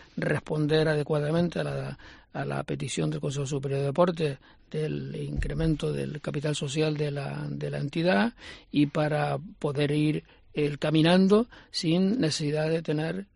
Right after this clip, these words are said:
que vender el año pasado ningún jugador. El, eh, por, por lo tanto, el, pero no garantiza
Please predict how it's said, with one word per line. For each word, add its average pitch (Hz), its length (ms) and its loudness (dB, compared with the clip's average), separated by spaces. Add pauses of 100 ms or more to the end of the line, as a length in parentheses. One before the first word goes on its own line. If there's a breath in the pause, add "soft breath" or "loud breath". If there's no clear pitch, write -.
que 165 120 -2
vender 151 340 -2
el 170 160 -2
año 147 220 -2
pasado 160 320 -4
ningún 175 220 0
jugador. 139 420 -4 (400 soft breath)
El, 143 580 -12 (360 soft breath)
eh, 143 180 -12
por, 151 160 -12
por 147 140 -8
lo 143 80 -8
tanto, 160 560 2 (320 loud breath)
el, 151 560 -4
pero 143 220 -4
no 160 160 4
garantiza 165 840 2